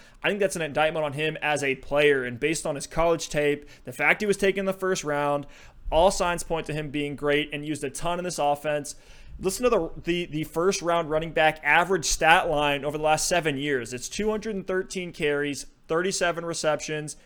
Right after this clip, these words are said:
and a finishing as a fantasy R B two. So I gotta think C E H is gonna be higher in, in every single one of those categories. And running backs taken in the first round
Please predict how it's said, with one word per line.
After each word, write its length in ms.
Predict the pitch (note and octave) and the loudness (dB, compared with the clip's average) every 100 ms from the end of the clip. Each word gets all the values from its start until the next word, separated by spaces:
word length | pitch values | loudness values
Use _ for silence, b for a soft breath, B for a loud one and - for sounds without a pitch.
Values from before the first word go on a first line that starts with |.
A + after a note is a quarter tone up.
| b F3 | b 0
and 120 | E3+ | 2
a 40 | |
finishing 360 | - F3+ E3+ F3+ | 0 -2 -4 -2
as 120 | E3 | -2
a 60 | D3+ | -2
fantasy 520 | - D#3 D#3+ - E3+ | -2 -2 -2 -4 -2
R 220 | D3 D#3+ | 2 2
B 180 | D3 D3 | 0 -4
two. 440 | C#3 D#3+ D3+ B2+ | -2 -2 0 -2
So 420 | A#2+ D#3+ D3 C#3+ B B - | -2 2 4 4 B B -2
I 120 | D3 | 2
gotta 180 | E3 G#3 | 4 4
think 340 | F#3 F#3 - - - - - - | 2 -4 -6 -16 -16 -18 -20 -10
C 260 | - G#3 D#3+ | -8 0 2
E 20 | |
H 140 | F#3 | 2
is 80 | F3 | 0
gonna 120 | E3 | -4
be 100 | D#3 | -4
higher 420 | C3+ D3+ E3+ E3 | 0 4 4 2
in, 80 | D3+ - | -2 -4
in 100 | D3 | -2
every 220 | D3+ F3 | 0 0
single 240 | F#3 D#3+ | -4 -4
one 80 | D3+ | -2
of 60 | D3 | -2
those 120 | C#3+ | -2
categories. 680 | D#3 D3+ C#3+ C#3+ C#3+ D3 D3 b b b b b b b - | 0 0 0 0 0 -2 -6 b b b b b b b -4
And 220 | E3+ F3 | -2 2
running 240 | E3 G3+ B3+ | 4 4 6
backs 260 | G#3 G3 | 6 6
taken 240 | - G#3 G#3+ | 4 0 0
in 60 | |
the 60 | F#3 | -6
first 280 | - F#3+ F#3 | -2 -2 0
round 500 | F3 G#3 F#3+ F#3+ | 2 4 4 2